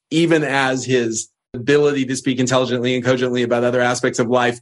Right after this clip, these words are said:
might decrease, you know? So again, these are trade-offs in the human character.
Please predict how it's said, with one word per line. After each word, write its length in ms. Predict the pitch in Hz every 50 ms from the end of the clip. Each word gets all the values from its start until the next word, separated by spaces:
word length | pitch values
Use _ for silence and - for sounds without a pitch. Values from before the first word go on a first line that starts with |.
| _ _ _
might 220 | - 120 117 117 127
decrease, 580 | 220 254 247 - - 135 110 104 98 - -
you 80 | 151 156
know? 160 | 175 196 190
So 160 | 175 - 226
again, 260 | 214 214 208 190 - - - - _ -
these 140 | 185 220 220
are 80 | 214 220
trade-offs 800 | - - - 185 190 202 190 156 110 92 82 80 - - -
in 180 | - 143 147 143
the 120 | 139 139
human 300 | 143 156 165 160 151 147
character. 640 | - - 151 151 151 156 147 - 127 110 101 98